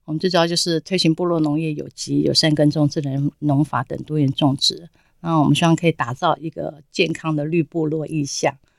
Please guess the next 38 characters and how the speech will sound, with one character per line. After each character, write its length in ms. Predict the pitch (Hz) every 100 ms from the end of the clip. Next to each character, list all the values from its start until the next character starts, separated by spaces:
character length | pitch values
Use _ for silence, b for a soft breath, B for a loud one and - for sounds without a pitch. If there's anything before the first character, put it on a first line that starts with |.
| _ _ _
对， 200 | - 135 139 _ _ _ _ _
然 120 | - 156
后 440 | 175 170 160 160
所 180 | 156 190
以 160 | 175 - _ _ _
最 100 | 185
主 80 |
要 80 | 156
是 140 | 156 -
鼓 120 | 147
励 160 | 165
原 140 | 170 147
乡 200 | 151 165
族 180 | - 156
人 160 | 147
多 160 | 151 165
种 220 | - 160
植 140 | 151 143
一 40 |
些 160 | 151 165
蔬 180 | - 170
菜 180 | - 143
和 100 | 151
野 180 | 139 - -
菜， 340 | - 151 139 - _
然 120 | 143
后 320 | 147 160 151 143
也 120 | 147
可 120 | 160
以 40 |
改 160 | 156 135
变 180 | - 156
一 40 |
些 240 | 156 156 156
饮 180 | 135
食 240 | 135 - 131
习 220 | - 131
惯， 260 | - 160